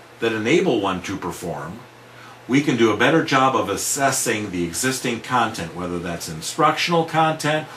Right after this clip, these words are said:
or informational content, as to whether or not we can reuse it.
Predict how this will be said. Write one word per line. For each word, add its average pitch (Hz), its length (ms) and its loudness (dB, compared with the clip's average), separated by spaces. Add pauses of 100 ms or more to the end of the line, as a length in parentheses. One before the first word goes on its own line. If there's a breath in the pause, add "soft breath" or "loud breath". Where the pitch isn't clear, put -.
(160 loud breath)
or 90 180 -6
informational 120 680 -2
content, 151 760 0 (1200 loud breath)
as 123 200 2
to 127 100 0
whether 139 260 6
or 139 60 4
not 139 320 8 (180)
we 131 160 2
can 127 300 0
reuse 123 640 6
it. - 180 -2